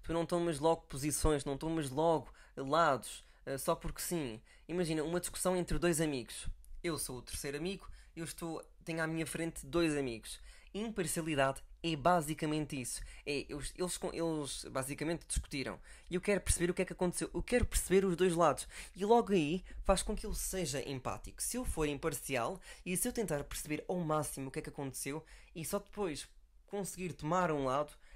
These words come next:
aí eu vou ser empático. Eh, e às vezes há a lógica. Há a lógica que tu, há a lógica de um problema que tu vês. Bem, isto está mal de todo.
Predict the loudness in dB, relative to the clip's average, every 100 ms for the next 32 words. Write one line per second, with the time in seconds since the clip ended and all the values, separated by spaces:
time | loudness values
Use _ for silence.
0 | -2 -2 0 -4 -8 -8 -6 -4 -4 -4
1 | -4 -4 -6 -8 -12 -20 -20 -20 -20 -8
2 | -4 -2 -2 -4 -8 -12 -20 -2 0 0
3 | -4 -4 0 4 4 4 2 0 -8 -8
4 | -10 -10 -18 -20 -20 -20 0 4 6 6
5 | 2 0 -6 -10 -8 -8 -4 2 4 4
6 | 2 -2 -6 -6 -6 -6 -6 -4 -4 -8
7 | -10 -10 -8 -8 -8 -12 -18 -6 -4 -4
8 | -6 -8 -8 -6 0 2 4 2 -2 -10
9 | -10